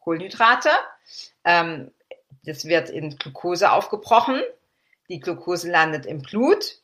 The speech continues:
der Blutzuckerspiegel steigt an und die Bauchspeicheldrüse beziehungsweise die Langerhanschen Inseln der Bauchspeicheldrüse produzieren Insulin, um den Blutzucker wieder runterzuholen.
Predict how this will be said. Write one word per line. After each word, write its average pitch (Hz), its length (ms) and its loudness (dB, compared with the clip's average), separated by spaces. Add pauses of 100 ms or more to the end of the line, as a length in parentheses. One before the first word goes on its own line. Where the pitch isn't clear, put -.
(140)
der 151 80 0
Blutzuckerspiegel 160 880 -4
steigt 135 440 -4
an 190 320 2 (540)
und 226 180 -2
die 208 60 -10
Bauchspeicheldrüse 233 1120 2
beziehungsweise 180 880 -2
die 170 140 -12
Langerhanschen 156 640 0
Inseln 190 420 -8
der 175 80 2
Bauchspeicheldrüse 180 920 -2
produzieren 165 640 -4
Insulin, 165 800 -4 (480)
um 240 600 6
den 190 220 -4
Blutzucker 208 580 0
wieder 185 200 0
runterzuholen. 131 880 -6